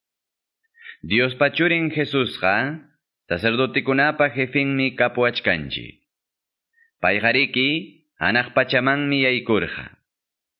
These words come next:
Chaynaqa iñisqanchikpiya takiyasunchik. Sacerdotekunapa jefin kapuaqninchik Jesusqa,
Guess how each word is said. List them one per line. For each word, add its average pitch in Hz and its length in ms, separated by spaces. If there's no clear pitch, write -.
Chaynaqa 117 800
iñisqanchikpiya 123 1120
takiyasunchik. 113 1000
Sacerdotekunapa 151 1120
jefin 143 480
kapuaqninchik 127 960
Jesusqa, 113 800